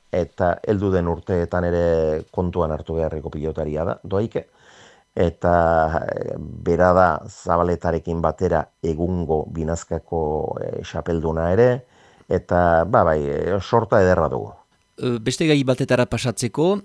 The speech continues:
Speaker 2: emaztean, emakumeen gaia, ez dira profesionalak, mm, garatzen ari da gaia Hego Euskal Herrian, Ipar Euskal Herrian baino gehiago, ez da zaila. Nola doa gaia horientzat?
Speaker 1: Beno, eh,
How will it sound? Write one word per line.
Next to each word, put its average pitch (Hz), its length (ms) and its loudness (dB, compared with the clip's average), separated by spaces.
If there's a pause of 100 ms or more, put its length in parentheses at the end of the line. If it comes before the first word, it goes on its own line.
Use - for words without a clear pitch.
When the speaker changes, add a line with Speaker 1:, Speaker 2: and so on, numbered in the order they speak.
Speaker 2:
emaztean, 127 600 -2
emakumeen 131 680 0
gaia, 120 480 4 (220)
ez 165 100 -2
dira - 200 -2
profesionalak, 113 880 -2 (760)
mm, 120 280 -4
garatzen 151 380 2
ari 156 160 0
da 135 140 4
gaia 120 460 2
Hego 120 260 0
Euskal 113 260 0
Herrian, 127 380 0
Ipar 120 260 0
Euskal 117 260 0
Herrian 110 220 0
baino 110 260 2
gehiago, 120 600 4
ez - 120 -8
da 101 100 -6
zaila. 98 340 -4 (440)
Nola 147 480 2
doa 120 240 4
gaia 107 360 0 (140)
horientzat? 107 540 -4 (680)
Speaker 1:
Beno, 131 420 6
eh, 107 420 6